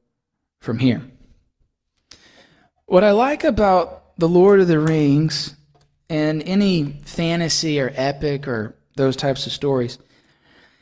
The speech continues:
is how white and black the good and the bad guys are, right? You know who the good guy is, you know who the bad guy is. Real life isn't so easy,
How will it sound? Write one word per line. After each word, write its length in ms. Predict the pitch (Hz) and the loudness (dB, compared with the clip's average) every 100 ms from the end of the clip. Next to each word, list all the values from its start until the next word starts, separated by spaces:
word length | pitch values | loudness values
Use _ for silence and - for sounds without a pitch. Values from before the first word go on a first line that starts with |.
| _ _ | _ _
is 180 | 196 196 | 0 2
how 300 | - 233 214 | 0 2 4
white 500 | 160 170 220 269 254 | 4 2 2 0 0
and 160 | 180 143 | -2 -2
black 600 | 156 190 175 143 147 147 - - 151 | 0 0 0 -2 -4 -10 -18 -18 -4
the 160 | 165 | -2
good 240 | 147 185 190 | 2 2 2
and 80 | |
the 60 | 175 | -2
bad 340 | 156 160 160 | -2 -4 -4
guys 320 | 151 131 110 123 | -4 -6 -6 -8
are, 300 | 107 - _ _ _ _ - | -10 -12 _ _ _ _ -4
right? 240 | 175 185 - | -2 -2 -4
You 140 | 175 | -4
know 400 | 175 180 196 240 | -2 0 2 2
who 80 | 247 | 2
the 100 | 247 | -2
good 280 | 190 214 190 | 0 0 0
guy 240 | 196 175 | 0 -2
is, 360 | 160 156 156 - - _ _ | 0 0 -2 -6 -16 _ _
you 160 | 175 185 | -2 0
know 320 | 185 196 202 | 2 4 4
who 80 | 208 | 2
the 80 | |
bad 260 | 190 220 214 | 2 0 0
guy 140 | 180 | -2
is. 280 | 147 127 120 | -2 -2 -4
Real 280 | 143 214 269 | 0 2 2
life 440 | 180 170 196 190 - - | 0 -2 -4 -6 -8 -2
isn't 300 | 202 196 165 | -2 -2 -6
so 300 | - 175 175 | -2 0 2
easy, 680 | 233 185 131 131 208 - | 2 0 -2 0 -2 -4